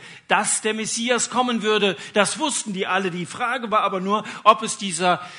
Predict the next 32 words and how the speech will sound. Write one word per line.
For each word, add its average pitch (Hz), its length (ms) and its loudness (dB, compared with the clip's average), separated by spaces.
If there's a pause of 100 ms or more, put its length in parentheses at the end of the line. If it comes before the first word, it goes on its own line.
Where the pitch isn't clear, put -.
(100)
merkwürdige 202 800 -2
Rabbi 196 320 0
aus 247 280 0
Nazareth 262 500 0
ist, 196 280 -2
der 190 120 2
so 180 140 -2
ganz 196 240 0
anders 254 400 -2
ist, 202 160 -4
als 180 220 -4
sie 185 100 -6
sich 160 300 -8
den 147 200 -6
Messias 233 460 -8
vorgestellt 156 520 -10
hatten. 131 360 -14 (320)
Und 196 100 -4
es 190 80 -2
sind 247 220 -2
jetzt 240 260 0
die 196 80 -10
Tage 202 400 -2
Entscheidung 196 680 -4 (280)
und 180 160 -8
die 175 100 -6
Meinung 190 400 -4
ist - 340 -10
alles 202 320 -6
andere 156 540 -10
als 139 300 -12
einheitlich 127 840 -16